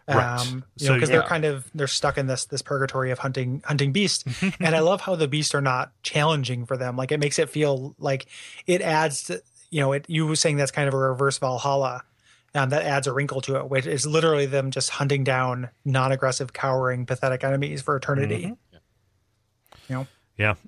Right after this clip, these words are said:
Speaker 1: <laughs>
Speaker 2: Shades of a, a certain, certain thing that happened.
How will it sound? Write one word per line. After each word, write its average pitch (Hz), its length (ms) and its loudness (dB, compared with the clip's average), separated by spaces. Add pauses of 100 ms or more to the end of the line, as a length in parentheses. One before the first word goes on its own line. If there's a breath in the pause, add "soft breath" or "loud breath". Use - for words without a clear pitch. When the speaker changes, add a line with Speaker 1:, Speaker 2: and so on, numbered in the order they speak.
Speaker 1:
<laughs> - 600 -2
Speaker 2:
Shades 247 380 4
of 226 100 2
a, 233 220 0
a 208 60 0
certain, 233 460 2 (260)
certain 233 260 0
thing 233 220 4
that 139 100 2
happened. 123 400 -6